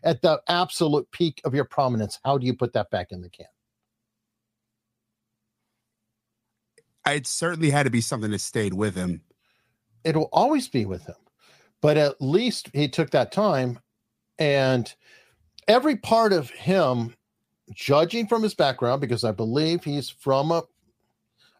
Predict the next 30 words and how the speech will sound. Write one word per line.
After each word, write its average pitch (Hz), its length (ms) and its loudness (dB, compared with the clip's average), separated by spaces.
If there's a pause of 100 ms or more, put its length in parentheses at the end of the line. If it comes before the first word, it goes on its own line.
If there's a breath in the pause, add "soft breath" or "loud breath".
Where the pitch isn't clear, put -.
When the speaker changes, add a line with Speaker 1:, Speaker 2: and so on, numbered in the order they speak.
Speaker 1:
I 165 80 0
don't, 180 120 -6
I 170 80 0
don't 233 120 2
wanna 175 140 2
say - 340 -4
street, 240 640 -2
but 151 240 0
he-, 180 160 4
he's 180 180 2
from 339 180 4
a 240 40 4
background 214 400 2
that 160 140 0 (260 soft breath)
you 156 120 4
don't 220 280 4
take 190 260 2
that. - 300 -10 (420)
Culturally 214 460 4
speaking, 180 380 2
you 135 100 0
punch 135 320 0
back - 360 -10 (1400)
in 139 140 2
the 135 80 4
background, 98 420 -2
right? 135 220 2
He 151 100 0
did 165 200 2
not. 214 340 2